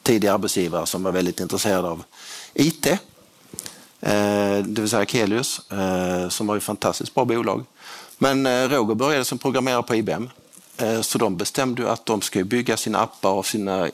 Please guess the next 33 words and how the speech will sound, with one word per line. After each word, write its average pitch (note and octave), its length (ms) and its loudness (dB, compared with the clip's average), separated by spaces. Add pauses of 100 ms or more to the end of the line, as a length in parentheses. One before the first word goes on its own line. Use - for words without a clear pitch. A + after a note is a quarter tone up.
(100)
sin G2 180 -2
I G2 100 0
T G2+ 120 -4
själv. F2 260 0 (380)
De G#2+ 180 2
var F2 100 2
tvåhundra G#2 540 0
man F2+ 220 -2
på F#2+ 120 -6
sin G2 140 0
I G#2+ 80 2
T-avdelning. - 580 -2 (500)
Och B2+ 100 4
det A2 80 4
är - 20 0
klart, - 480 0 (520)
det B2 100 4
bottnar A#2+ 340 2
ju G2+ 60 0
att A2+ 120 -2
det G#2+ 100 0
var F2+ 100 -2
hans D#2+ 240 -2
grej, - 280 0
hans - 240 -4
hobby. - 320 -6 (580)
Eh, F#2 280 0 (160)
det - 260 0
tror A2+ 140 0
jag A2 40 2
inte - 120 -4
man E2+ 100 -2
behöver. - 360 -4